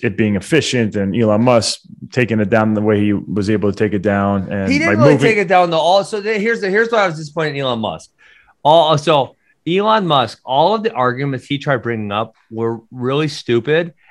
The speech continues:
Speaker 2: and they had all been discussed, like, five years prior. So n-, now I've been this in, in this two cycles, right? So the first run up was twenty seventeen, and then we went bear market, and now we're on this next run up.
Speaker 1: Yeah.
Speaker 2: And everything that Elon Musk had brought up had already been brought up.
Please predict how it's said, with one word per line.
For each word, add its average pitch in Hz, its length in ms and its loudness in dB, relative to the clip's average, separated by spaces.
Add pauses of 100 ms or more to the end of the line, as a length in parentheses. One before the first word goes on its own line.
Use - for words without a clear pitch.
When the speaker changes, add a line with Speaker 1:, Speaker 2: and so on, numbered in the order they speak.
(140)
Speaker 2:
and 131 180 0
they 135 60 2
had 135 100 4
all 139 240 -2
been 180 160 -2
discussed, 123 580 -4
like, 107 200 -6
five 107 280 -4
years 98 160 -8
prior. 90 400 -6
So 127 160 -12
n-, 143 160 -4
now 151 140 0
I've 175 160 2
been 185 140 -2
this 165 180 -4
in, 135 200 -6
in 131 160 -6
this 127 160 -6
two 139 180 -8
cycles, 101 360 -4
right? 107 120 -6
So 131 120 -6
the 113 160 -8
first 147 220 -4
run 143 160 -4
up 135 120 -8
was 120 100 -12
twenty 117 220 -10
seventeen, 104 640 -10 (260)
and 107 100 -12
then 110 100 -6
we 113 120 -6
went 104 220 -12
bear 104 180 -4
market, 98 300 -8
and 92 60 -16
now 104 160 -8
we're 107 120 -8
on 104 160 -12
this 98 180 -14
next 104 300 -14
run 147 180 -8
up. 117 220 -8 (120)
Speaker 1:
Yeah. 104 200 -14
Speaker 2:
And 127 80 -14
everything 196 380 -6
that 180 140 -4
Elon 139 240 -2
Musk 117 340 -4
had 104 140 -6
brought 95 200 -2
up 143 260 -2 (380)
had 123 140 -8
already 139 160 -4
been 107 200 -6
brought 78 220 -14
up. - 160 -20